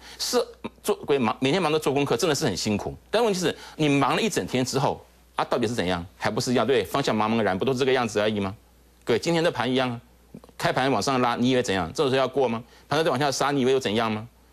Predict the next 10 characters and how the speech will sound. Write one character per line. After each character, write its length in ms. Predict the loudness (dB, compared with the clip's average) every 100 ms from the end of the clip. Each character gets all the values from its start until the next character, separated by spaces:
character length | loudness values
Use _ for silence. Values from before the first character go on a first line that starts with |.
| _ -2
对 120 | 0
不 80 | 2
对？ 160 | 0 -4 -4
对， 280 | 0 0 -2 -16 -10
忙， 180 | -4 -4 -4 -8
忙 260 | -2 0 2
了 80 | 2
老 140 | 0
半 200 | 0 -2
天， 240 | 0 -2